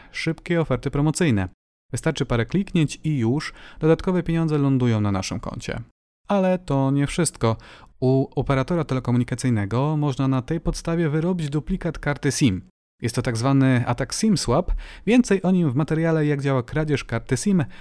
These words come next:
co to jest sim swap. Możliwości jest wiele. Ktoś może wypożyczyć samochód na nasze dane, a gdy zostanie on skradziony i nie oddany w terminie, to do nas zapuka policja z prośbą o złożenie dodatkowych zeznań.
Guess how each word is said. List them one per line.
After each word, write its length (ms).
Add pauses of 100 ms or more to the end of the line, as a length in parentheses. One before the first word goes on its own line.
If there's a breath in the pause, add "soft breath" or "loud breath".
(120 loud breath)
co 180
to 140
jest 440
sim 240
swap. 300 (640)
Możliwości 400
jest 120
wiele. 300 (260 loud breath)
Ktoś 300
może 280
wypożyczyć 520
samochód 340
na 100
nasze 240
dane, 400
a 280
gdy 200
zostanie 400
on 80
skradziony 760
i 180
nie 160
oddany 260
w 60
terminie, 400 (300 loud breath)
to 160
do 280
nas 360
zapuka 440
policja 500
z 80
prośbą 480
o 80
złożenie 420
dodatkowych 440
zeznań. 400